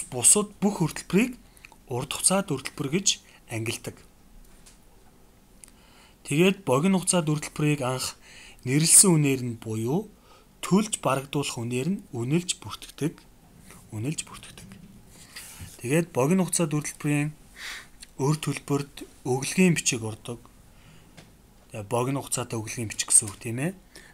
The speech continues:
Дансны өглөг ордог, урьдчилж орсон орлого ордог, хоримтлагдсан үр төлбөр буюу татвар, цалин, хүүгийн өглөг, за, дээрээс нь нөгөө ногдлшгийн өглөг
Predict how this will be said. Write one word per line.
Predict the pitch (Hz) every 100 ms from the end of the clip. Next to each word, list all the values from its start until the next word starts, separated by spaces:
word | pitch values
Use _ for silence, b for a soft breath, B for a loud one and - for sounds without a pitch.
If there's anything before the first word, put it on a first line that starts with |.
| B
Дансны | 117 123 131 165 147
өглөг | 131 135 127 120
ордог, | 120 - 120 120 - B B B -
урьдчилж | 117 123 - - 151 135
орсон | 107 - 120 117
орлого | 117 120 117
ордог, | 113 - 117 - B B B B
хоримтлагдсан | - 120 143 147 - 151 135
үр |
төлбөр | 135 - 127 123
буюу | 123 123 120 -
татвар, | - - 139 131 127
цалин, | - 117 117 127 123
хүүгийн | 123 127 123 127 120
өглөг, | - 123 113 - B B B B B
за, | 110 113
дээрээс | 117 135 135 131 139
нь | 131
нөгөө | 123 127 B B -
ногдлшгийн | 117 127 127 - - 135 120
өглөг | 113 - 120 117